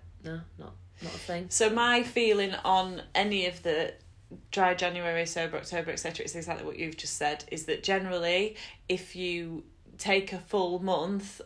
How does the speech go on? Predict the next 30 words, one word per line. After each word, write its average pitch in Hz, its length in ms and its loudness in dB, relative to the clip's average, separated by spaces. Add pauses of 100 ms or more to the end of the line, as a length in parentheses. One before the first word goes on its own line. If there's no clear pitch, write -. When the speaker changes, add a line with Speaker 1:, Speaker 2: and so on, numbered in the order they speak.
Speaker 2:
or 160 200 4
however 180 380 2
long 170 400 2
of 165 180 -4
going, 160 300 0
"I'm 175 260 -2
not 185 220 0
doing 175 240 0
that - 220 -4
thing," 151 300 -4 (280)
by 180 140 4
the 175 80 0
time 208 180 2
you 202 80 2
get 190 140 4
to - 80 -8
the 190 100 2
end 185 220 2
of - 100 -8
it 160 260 2
and 175 160 -4
then 170 120 -2
you're 170 100 -2
like, 156 240 4
"Woohoo, 403 380 12
I 226 80 6
can 220 100 0
do 214 160 8
it - 140 4
again," 160 440 2